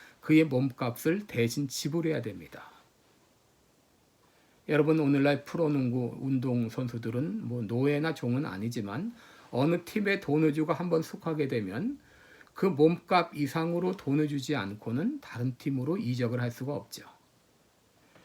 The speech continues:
여러분, 예수 믿기 전 우리 모든 인간은 죄의 종이었는데, 사단의 노예였는데, 그랬던 우리들, 그랬던 우리들을 예수님께서 십자가에서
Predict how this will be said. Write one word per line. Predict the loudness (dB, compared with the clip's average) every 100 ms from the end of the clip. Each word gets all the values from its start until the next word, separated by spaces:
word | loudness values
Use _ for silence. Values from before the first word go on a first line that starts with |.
| _ 4
여러분, | 6 6 6
예수 | 4 4
믿기 | 2 2 4
전 | 6 4
우리 | 2 0
모든 | -2 -2 0 2
인간은 | 2 2 2 0
죄의 | -2 -2 0
종이었는데, | -2 -2 -2 0 0 0 -2 -8 -12
사단의 | -6 -2 0 0
노예였는데, | 0 2 2 2 -2 -4 -6 -10 -14 -20 -20 -20 -20
그랬던 | -4 2 2 4 2 4
우리들, | 2 0 -6 -12 _ _ _ _ _ -2
그랬던 | 2 4 4 4
우리들을 | 6 6 6 4 2
예수님께서 | -2 -2 -2 -2 -2 -2 0 -2 -2 -6
십자가에서 | -12 -14 -2 2 4 6 6 4 0 -2